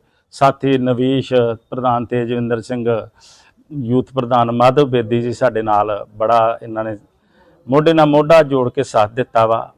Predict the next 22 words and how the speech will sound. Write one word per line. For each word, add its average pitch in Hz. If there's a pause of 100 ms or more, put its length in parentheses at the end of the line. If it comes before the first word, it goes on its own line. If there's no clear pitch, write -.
(120)
ਉਹਨਾਂ 143
ਦਾ 143
ਵੀ 143
ਧੰਨਵਾਦ 123
ਕਰਦੇ 127
ਹਾਂ। 135 (340)
ਅਤੇ 160
ਖਾਸ 185
ਕਰਕੇ 170 (340)
ਅਸੀਂ 185
ਦੁਕਾਨਦਾਰ 165
ਵੀਰਾਂ 151
ਦਾ 147
ਧੰਨਵਾਦ 123
ਕਰਦੇ 117
ਹਾਂ, 127
ਜਿਨ੍ਹਾਂ 127
ਨੇ 123
ਆਪਣੇ 117
ਸਮੇਂ 113
ਦੇ 120
ਵਿੱਚੋਂ 113